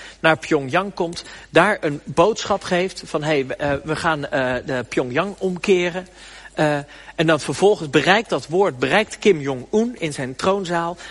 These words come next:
en hij staat op. Nou, dan denk je, "Oh, nu gaat er wat gebeuren. Nu gaan er raketten afgevuurd worden.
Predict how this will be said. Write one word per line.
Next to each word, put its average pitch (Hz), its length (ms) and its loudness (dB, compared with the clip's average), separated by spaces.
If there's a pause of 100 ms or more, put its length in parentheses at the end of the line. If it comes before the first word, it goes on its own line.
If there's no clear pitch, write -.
en 143 120 0
hij 170 160 2
staat - 300 -2
op. 110 160 -4
Nou, 135 440 2
dan 131 160 -4
denk 143 160 -2
je, 120 120 -4
"Oh, 147 200 0
nu 156 120 -4
gaat 147 200 -8
er 143 60 -8
wat 131 140 -10
gebeuren. - 400 -10 (240)
Nu 165 120 2
gaan 156 180 0
er 123 80 -4
raketten 117 360 -4
afgevuurd 139 420 -8
worden. 101 240 -18